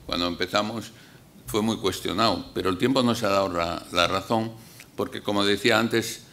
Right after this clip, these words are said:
nuestro primer fármaco, que es Yondelis, se aprobó para sarcomas en el dos mil siete y para ovario en el dos mil nueve. Este es, es un compuesto de origen marino, lo produce este invertebrado marino que tienen aquí en la foto, Ctinastidia turbinata,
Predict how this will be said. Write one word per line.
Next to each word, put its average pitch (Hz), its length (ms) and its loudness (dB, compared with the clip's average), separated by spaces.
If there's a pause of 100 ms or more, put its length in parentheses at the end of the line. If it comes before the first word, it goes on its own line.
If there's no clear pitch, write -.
(300)
nuestro 98 360 0
primer 107 280 4
fármaco, 117 520 4
que 95 100 2
es 90 80 0
Yondelis, 104 540 2
se 92 80 4
aprobó 87 480 0
para 87 300 0
sarcomas 85 840 -4 (640)
en 92 280 -4
el 87 220 0
dos 90 160 -2
mil 98 140 -4
siete 104 360 -4
y - 20 -4
para 85 400 0
ovario 87 560 2
en 87 120 0
el 85 120 -2
dos 82 180 -4
mil 85 200 -2
nueve. 78 360 -2 (1040)
Este 120 320 4
es, - 320 -2
es 98 160 -6
un 92 100 -4
compuesto 92 420 -2
de 90 80 0
origen 92 280 -2
marino, 113 440 2
lo 92 200 -2
produce 87 840 0 (680)
este 104 300 0
invertebrado 98 760 4
marino 101 520 0
que 92 100 -8
tienen 92 300 -2
aquí 92 160 -2
en 92 100 0
la 92 80 2
foto, 113 500 -2
Ctinastidia 90 580 -2
turbinata, 104 720 -2